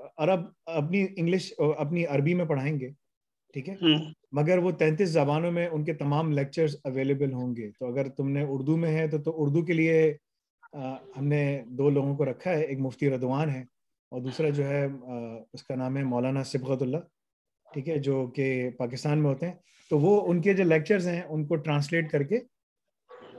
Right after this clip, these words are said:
Speaker 1: आपको बताएंगे। लेकिन आपका जो
Speaker 2: इंशाल्लाह।
Speaker 1: वाइवा वगैरह होगा, वो उनके साथ ही होगा, अरब शयूख के साथ होगा। तो ultimately आपके पास ना पाँच साल का course है वो, उसमें आप जो है ना सिर्फ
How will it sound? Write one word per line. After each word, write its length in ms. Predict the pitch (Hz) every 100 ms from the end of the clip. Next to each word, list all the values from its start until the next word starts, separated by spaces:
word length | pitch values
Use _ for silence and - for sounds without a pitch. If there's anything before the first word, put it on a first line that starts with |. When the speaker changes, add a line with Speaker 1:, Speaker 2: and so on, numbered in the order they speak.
| 135
Speaker 1:
आपको 220 | 143 147
बताएंगे। 520 | 131 139 147 139 139 - _ _ _ -
लेकिन 340 | 156 190 160
आपका 300 | 180 160 160
जो 100 | 180
Speaker 2:
इंशाल्लाह। 240 | 156 151 156
Speaker 1:
वाइवा 200 | 175 156
वगैरह 180 | 160
होगा, 320 | 160 147 147 151
वो 240 | 147 151
उनके 200 | 139 156
साथ 180 | 151 143
ही 60 | 160
होगा, 220 | 143 123
अरब 320 | 147 - 127
शयूख 300 | 127 135 135
के 120 | 131 147
साथ 160 | 139
होगा। 240 | 131 110 131 - _ _ _ _ -
तो 380 | 139 139 - -
ultimately 500 | 185 226 214 202 214
आपके 300 | 208 170 170
पास 300 | 180 175 160 180
ना 300 | 180 165 - _
पाँच 460 | - - - 190 185
साल 160 | 190 180
का 100 | 180
course 320 | 165 175 202
है 60 |
वो, 260 | 175 165 147 _ _ -
उसमें 260 | 139 170
आप 180 | 156 156
जो 120 | 151
है 320 | 147 147 151 147
ना 160 | 135 160
सिर्फ 380 | - 165 -